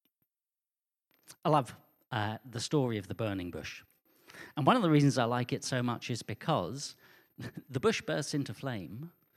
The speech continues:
and Moses doesn't realize this is an angel. He doesn't realize this is God about to speak to him. He spots the bush, he spots the fire, but he notices that the bush is not being consumed. And so in a very ordinary way, he thinks, "Well, that's a bit unusual, isn't it?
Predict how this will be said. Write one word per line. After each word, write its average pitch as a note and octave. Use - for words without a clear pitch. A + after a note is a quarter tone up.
and B2
Moses F3+
doesn't C3
realize E2+
this -
is F#2+
an F2+
angel. D#2+
He G#3+
doesn't A2+
realize G2+
this -
is G2+
God G2
about G2+
to G2+
speak -
to F2+
him. F#2+
He D#3+
spots -
the -
bush, C3+
he D#3
spots -
the C3+
fire, B2
but D3+
he D#3
notices C3+
that A#2
the A2
bush B2+
is A#2+
not C3+
being A#2
consumed. G2+
And A2+
so A2+
in G#2+
a F2+
very G#2
ordinary G2
way, G#2
he A2+
thinks, A#2+
"Well, B3
that's D4
a -
bit -
unusual, -
isn't A#3
it? E2